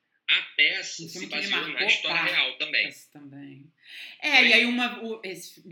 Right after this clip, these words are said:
Speaker 2: essa, esse, eu lembro que me marcou muito, sabe? A primeira vez que eu vi esse filme, eu tava no ensino
Speaker 1: É,
Speaker 2: médio, e
Speaker 1: impressionante, eu
Speaker 2: é
Speaker 1: também.
Speaker 2: e genial. É, ele saiu aí na época, a gente tava no ensino médio, né? Nossa idade é
Speaker 1: Aham.
Speaker 2: muito próxima.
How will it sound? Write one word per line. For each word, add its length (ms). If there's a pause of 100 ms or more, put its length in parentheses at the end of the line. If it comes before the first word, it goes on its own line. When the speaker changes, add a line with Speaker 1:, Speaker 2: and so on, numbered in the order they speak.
Speaker 2:
essa, 500
esse, 260
eu 100
lembro 260
que 100
me 80
marcou 380
muito, 560
sabe? 300
A 20
primeira 280
vez 220
que 80
eu 80
vi 140
esse 240
filme, 180
eu 60
tava 240
no 80
ensino 360
Speaker 1:
É, 40
Speaker 2:
médio, 240
e 0
Speaker 1:
impressionante, 540
eu 60
Speaker 2:
é 60
Speaker 1:
também. 320 (400)
Speaker 2:
e 140
genial. 640
É, 180
ele 100
saiu 440
aí 120
na 160
época, 300
a 40
gente 260
tava 200
no 80
ensino 320
médio, 360
né? 100
Nossa 260
idade 300
é 20
Speaker 1:
Aham. 140
Speaker 2:
muito 140
próxima. 440